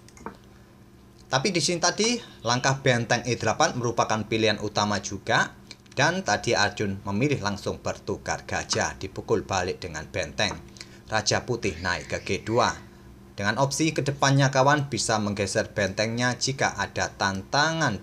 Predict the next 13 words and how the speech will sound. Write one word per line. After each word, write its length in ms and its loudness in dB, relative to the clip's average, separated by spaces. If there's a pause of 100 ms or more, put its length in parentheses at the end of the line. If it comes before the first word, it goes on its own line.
pion 240 0
G 240 -2
lima 320 -2
yang 160 -4
langsung 400 -2
bisa 240 -4
dimainkan 560 -4
oleh 320 -4
hitam. 400 -4 (800)
Pion 240 4
G 240 2
enam 160 0
saja 480 0